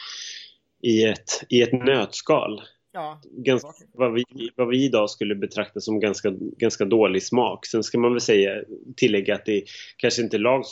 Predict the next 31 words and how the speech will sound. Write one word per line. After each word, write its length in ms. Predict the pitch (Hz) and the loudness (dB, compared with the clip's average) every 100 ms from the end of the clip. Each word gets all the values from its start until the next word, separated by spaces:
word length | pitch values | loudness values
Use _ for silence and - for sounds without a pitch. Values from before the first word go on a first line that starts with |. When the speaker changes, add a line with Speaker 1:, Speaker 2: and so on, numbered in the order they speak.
| 131 | -2
Speaker 1:
la 200 | 127 131 | 0 0
så 180 | - | -4
stora 440 | 104 117 104 104 98 | -8 -4 -2 -2 -2
resurser 520 | 98 127 131 - 98 | -2 -2 -2 -2 0
och 60 | 101 | 0
Melodifestivalen 880 | 101 104 104 95 92 - 120 117 | 0 0 -2 -4 -10 -4 0 0
såg, 380 | - 127 131 117 76 | 0 0 2 0 0
sågs 320 | - 117 120 | 0 0 2
ändå 180 | 104 95 | 0 0
som 220 | 104 101 | -2 0
något 140 | 101 | 0
så 80 | 104 | 0
här 100 | 95 | -2
kitschigt 520 | 113 104 - 104 98 | -2 -2 -2 -4 0
och 100 | 101 | 0
färgglatt 600 | - 101 92 95 92 - | 2 2 2 0 -2 -4
och 100 | 101 | -4
det 100 | 98 | -4
skulle 280 | - - 98 | -4 -2 0
vara 180 | 113 117 | 2 0
liksom 440 | - - 92 95 - - - - | 0 -6 -8 -8 -10 -16 -18 -4
just 200 | 113 - | -4 2
det 60 | |
där 80 | 104 | 2
som 180 | - 113 | 2 0
Angel 380 | 98 101 98 95 | 0 2 0 0
hade 160 | 95 | -2
på 260 | 95 127 120 | 0 2 2
sig 200 | - 98 | 2 -2
med 200 | 95 95 | -4 -8
sitt, 220 | 101 98 | -8 -10